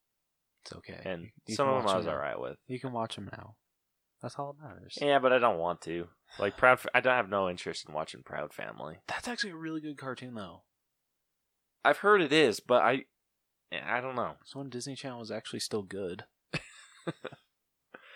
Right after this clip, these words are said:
Speaker 2: I might have to give it a, like, a shot if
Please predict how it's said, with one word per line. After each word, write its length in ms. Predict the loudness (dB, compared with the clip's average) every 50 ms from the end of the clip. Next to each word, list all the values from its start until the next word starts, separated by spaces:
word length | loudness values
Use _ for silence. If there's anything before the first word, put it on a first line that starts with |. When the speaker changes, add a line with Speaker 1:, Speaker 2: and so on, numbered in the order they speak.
| -20 -20 -20 -18 -4 0
Speaker 2:
I 60 | 2
might 140 | 4 6 6 4
have 120 | 4 2
to 80 | 0 0
give 160 | 0 2 2
it 140 | 2 2 0
a, 260 | -2 -8 -20 -20 -12 -10
like, 140 | -8 -8 -8
a 60 | -8
shot 500 | -8 -6 -4 -4 -2 -2 -4 -6 -8 -12 -14 -10 -6
if 160 | -6 -6 -6